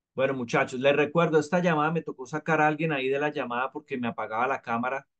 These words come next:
La cámara tiene que estar prendida. Son quince minutos que es un enfoque que estamos aquí.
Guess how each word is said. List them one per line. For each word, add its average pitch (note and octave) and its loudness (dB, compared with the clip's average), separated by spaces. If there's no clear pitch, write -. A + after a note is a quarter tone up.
La A#2 -6
cámara D3+ 2
tiene E3 -4
que F#3+ -4
estar D#3 -2
prendida. E3 2
Son C3+ -14
quince D#3+ -4
minutos D3+ -6
que D#3 -4
es C#3+ -4
un D3+ -4
enfoque D#3+ -2
que - -14
estamos C#3 -6
aquí. D3+ -2